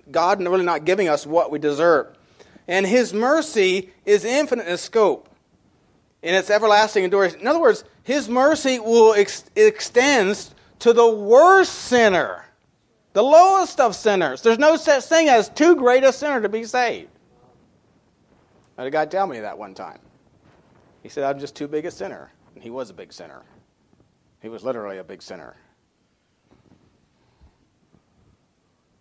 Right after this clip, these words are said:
And he was. He had known some of the depths of sin. But I took him to First Corinthians chapter six, verse eleven and twelve.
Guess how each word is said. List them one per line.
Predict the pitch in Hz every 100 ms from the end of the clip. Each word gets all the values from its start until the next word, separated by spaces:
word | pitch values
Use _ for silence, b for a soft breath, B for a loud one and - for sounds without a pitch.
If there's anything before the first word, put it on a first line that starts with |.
| _ _ _ _ _
And | 123
he | 131 156
was. | 175 220 - _ -
He | 143
had | 135 131 110 95 _ -
known | 117 135 113 92 92 101 _ _ _ _ _
some | - 113
of | 101
the |
depths | 92 110 - -
of | _
sin. | - 123 58 _ _ _ _ _ _ _ _ _ _ _ _ _ _ _ _ _ _ _ _ _ _
But | -
I |
took | 107 151
him | 127
to | -
First | 110 110
Corinthians | - 107 101 101
chapter | - 110 - 95 - _ _ _ _ _ _
six, | _ - - _ _ _ _ _ _ _ _ _ _ _
verse | 82 -
eleven | 85 80 90
and | 95
twelve. | - 76